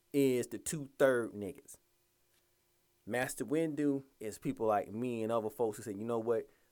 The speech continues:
Let's go and end this fool's life and be done with him. We can't continue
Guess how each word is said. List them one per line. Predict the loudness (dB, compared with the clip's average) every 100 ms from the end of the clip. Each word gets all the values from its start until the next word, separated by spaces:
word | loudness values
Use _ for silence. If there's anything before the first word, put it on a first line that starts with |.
| -14
Let's | -2
go | 0
and | 0 -2 -4
end | -2
this | -4 -6
fool's | -6 -4 -4 -2
life | 0 0 -2
and | -8
be | -12 -2
done | 0 2 -2
with | -8 -14
him. | -20 _ _ _ _ _ _ _ _ _ -14
We | -10
can't | -4 0 2 2 -2
continue | -12 -10 -8 -6 -2 -2 -2 -4